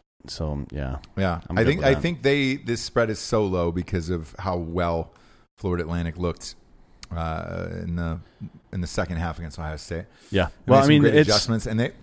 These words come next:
Speaker 2: they've got a couple guys on defense on that team, man, who could, who could go to the
Speaker 1: Oh, yeah.
Speaker 2: the big
Speaker 1: For
Speaker 2: show.
Speaker 1: sure. I just think Ryan Day kinda let off the gas a little bit.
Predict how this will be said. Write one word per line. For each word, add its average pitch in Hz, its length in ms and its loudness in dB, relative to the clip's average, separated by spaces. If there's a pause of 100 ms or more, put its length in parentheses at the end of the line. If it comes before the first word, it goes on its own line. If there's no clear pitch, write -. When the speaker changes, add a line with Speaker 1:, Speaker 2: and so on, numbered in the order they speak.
Speaker 2:
they've 110 200 -12
got 143 180 0
a - 20 -4
couple 175 300 -4
guys 104 300 -2
on 87 120 -2
defense 107 420 -4
on 127 80 -6
that 139 140 -10
team, 147 220 -8
man, 147 200 -8
who 104 200 -6
could, 80 240 -6 (100)
who 92 140 -6
could 82 120 -8
go 82 140 -4
to 80 80 -6
the 78 240 -6 (360)
Speaker 1:
Oh, 160 100 4
yeah. 107 220 4 (640)
Speaker 2:
the 90 80 -6
big 92 140 2
Speaker 1:
For 139 80 6
Speaker 2:
show. 135 160 4 (160)
Speaker 1:
sure. 78 140 -12
I 131 100 8
just 175 140 4
think 165 160 4
Ryan 123 260 4
Day 101 200 2
kinda 98 240 0
let 87 200 2
off 87 160 2
the 85 60 -10
gas 85 320 -2
a - 40 -6
little 90 120 -4
bit. 95 200 -2